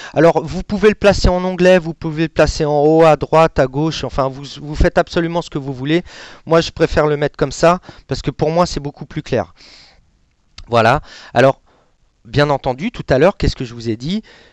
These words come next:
Je vous ai, il, il faut absolument mettre en unité principale votre volatilité bande advisor et votre unité mineure, euh, Ekinashi. Donc, qu'est-ce que je fais ? Unité principale un jour, bah non, c'est pas ça. Donc,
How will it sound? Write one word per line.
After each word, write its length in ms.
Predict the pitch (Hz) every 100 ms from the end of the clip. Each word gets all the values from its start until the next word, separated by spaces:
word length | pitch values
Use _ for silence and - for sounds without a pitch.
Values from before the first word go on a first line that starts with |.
| _
Je 140 | - 117
vous 300 | 120 127 131
ai, 200 | 131 - _ _ _ _ _ _ _ -
il, 180 | 120 117
il 180 | 110 135
faut 160 | - 156
absolument 500 | 135 - 165 175 170
mettre 300 | 151 - -
en 220 | 127 123 - _ _ _ _ -
unité 480 | 156 202 214 - 208
principale 680 | 185 170 175 - 165 143 -
votre 260 | 104 95
volatilité 600 | 110 202 214 - 208 -
bande 200 | 196 190
advisor 540 | 185 175 170 180 196 170
et 100 | 127
votre 340 | 117 135 - -
unité 480 | 175 202 190 175 190
mineure, 540 | 156 147 151 202 202 127 - - _ _ _ _ _
euh, 340 | 110 113 107 104 -
Ekinashi. 720 | 156 - 170 156 - 104 - _ _
Donc, 220 | 147 156
qu'est-ce 200 | - 160
que 80 | 151
je 120 | -
fais ? 280 | - 165 220 _ _ _
Unité 340 | 175 190 190 185
principale 560 | - 160 - - 143
un 100 | 131
jour, 300 | 123 143 127
bah 160 | 104 98
non, 180 | 107 170
c'est 160 | - -
pas 160 | 95
ça. 220 | - 123 202
Donc, 260 | 117 -